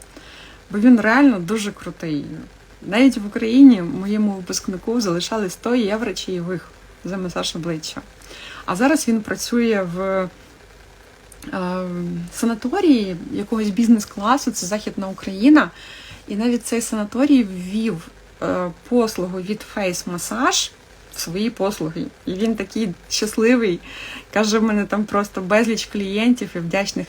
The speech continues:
відгуків». А, сподіваюсь, що я відповіла на всі питання, ті, які я перерахувала. І наразі хочу сказати, що вам є про що подумати,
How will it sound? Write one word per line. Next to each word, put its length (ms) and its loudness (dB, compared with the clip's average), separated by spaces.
відгуків». 520 -10
А, 260 -4
сподіваюсь, 580 6
що 180 0
я 180 6
відповіла 920 4
на 120 -2
всі 240 -4
питання, 680 -2
ті, 140 4
які 280 2
я 120 0
перерахувала. 1040 -4
І 320 0
наразі 400 -2
хочу 240 -2
сказати, 460 -2
що 420 -4
вам 220 8
є 120 10
про 160 0
що 160 -4
подумати, 720 2